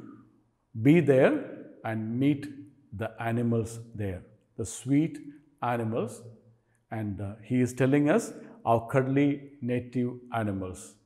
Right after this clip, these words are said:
Here cuddly means we feel like holding them tightly and pampering them. And, uh, they are timorous and sweet, and they will get easily frightened.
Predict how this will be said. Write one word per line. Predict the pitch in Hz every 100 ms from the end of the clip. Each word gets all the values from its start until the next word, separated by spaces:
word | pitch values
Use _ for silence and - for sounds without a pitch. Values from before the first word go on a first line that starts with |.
| _ _ _ _ _ _ _ _ _
Here | - 117
cuddly | - 127 120 135
means | 123 127 226 - - - - - _ -
we | 120
feel | - 151 175 160
like | 143 170 - - - -
holding | - 135 135 135 123
them | 120 120
tightly | 113 110 113 143 247 - - -
and | 107 -
pampering | 107 101 101 95 87
them. | 92 _ _ _ _ _ _ _ _ _ -
And, | 104 101
uh, | 135 240 - - - -
they | 107 110
are | 117 240 - - - -
timorous | 143 131 135 131 - 135
and | 110
sweet, | 98 110 110 104 - - - - _ _ -
and | 104 104 - -
they | 113 117 131
will | 127
get | 113 151 - - - -
easily | 123 123 - 127 120
frightened. | - 110 98 104 95